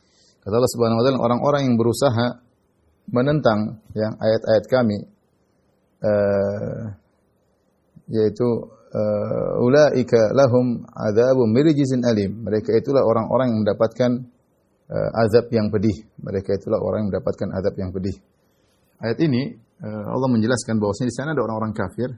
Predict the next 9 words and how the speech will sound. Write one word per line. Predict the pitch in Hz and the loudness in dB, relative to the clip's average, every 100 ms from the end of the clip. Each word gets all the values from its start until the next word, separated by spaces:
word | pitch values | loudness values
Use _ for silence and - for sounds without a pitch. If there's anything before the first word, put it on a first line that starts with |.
| - | -10
yang | 113 110 | -6 -4
mereka | 107 117 113 139 143 _ _ | -2 -4 -4 -6 -8 _ _
sa'au. | - - 135 92 107 85 | -12 -4 -4 -2 -4 -4
Sa'au | - 123 107 135 | -4 -4 -2 -2
dalam | 117 107 | -2 -2
bahasa | 101 98 98 | -2 -4 -4
Arab | 117 135 | -4 -4
artinya | 104 110 113 135 156 _ _ _ - | -6 -4 -4 -6 -10 _ _ _ -8
berusaha. | 113 123 113 143 107 - | 0 0 2 2 0 -4